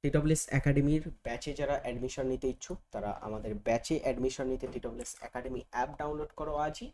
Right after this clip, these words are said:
এবং সেখান থেকে আমাদের টিডব্লিউএস একাডেমির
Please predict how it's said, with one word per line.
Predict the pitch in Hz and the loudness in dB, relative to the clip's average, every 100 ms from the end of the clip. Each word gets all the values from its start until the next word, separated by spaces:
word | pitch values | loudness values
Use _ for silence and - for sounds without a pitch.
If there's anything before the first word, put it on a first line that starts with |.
| _ | _
এবং | 117 110 110 | -12 -10 -10
সেখান | - - 117 | -12 -12 -12
থেকে | 117 - | -12 -8
আমাদের | 113 110 110 | -8 -8 -8
টিডব্লিউএস | 113 117 117 117 - | -8 -8 -8 -10 -12
একাডেমির | 107 107 107 107 107 | -10 -8 -8 -10 -10